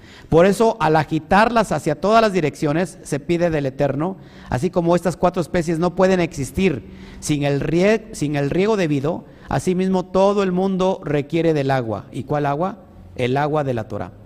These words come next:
Todas esas especies requieren en exceso el agua para que se dé su crecimiento. El ser humano requiere también de exceso de agua, de exceso de la Torah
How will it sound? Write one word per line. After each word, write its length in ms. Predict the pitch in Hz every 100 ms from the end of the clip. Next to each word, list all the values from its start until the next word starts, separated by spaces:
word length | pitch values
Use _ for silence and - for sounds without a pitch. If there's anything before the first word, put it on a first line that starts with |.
| - - - - - -
Todas 280 | - 226 254
esas 240 | 277 247 165
especies 580 | - 180 220 247 - -
requieren 840 | 147 160 156 202 233 208 - - - - -
en 160 | 160
exceso 420 | 165 - 226 214
el 100 | 170
agua 260 | 170 180 180
para 260 | 156 139 -
que 80 |
se 160 | 127 123
dé 320 | 113 98 - - -
su 120 | 110
crecimiento. 640 | 120 113 123 120 110 - - - - - - - -
El 140 | 120
ser 160 | 175 180
humano 320 | 175 170 165
requiere 460 | 147 - 160 160
también 480 | 151 135 143 151 143
de 120 | 127 120
exceso 480 | - 143 135 139
de 100 | 131
agua, 280 | 120 107 98
de 100 | 98
exceso 340 | 98 143 131 127
de 100 | 113
la 80 |
Torah 440 | 107 113 123 117